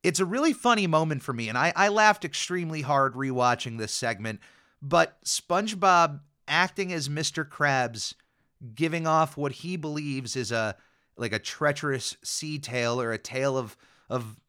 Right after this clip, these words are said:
like, a rough time in the Navy, but SpongeBob obviously doesn't have any of those memories to pull from. So instead, he pulls a memory of running out of bubble soap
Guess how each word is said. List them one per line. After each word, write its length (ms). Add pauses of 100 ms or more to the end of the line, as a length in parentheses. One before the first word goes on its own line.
like, 180
a 80
rough 320
time 420
in 80
the 60
Navy, 440
but 260
SpongeBob 560
obviously 440
doesn't 220
have 260
any 160
of 80
those 200
memories 380
to 80
pull 280
from. 400 (500)
So 220
instead, 460
he 100
pulls 600 (500)
a 80
memory 640
of 280
running 280
out 160
of 180
bubble 300
soap 480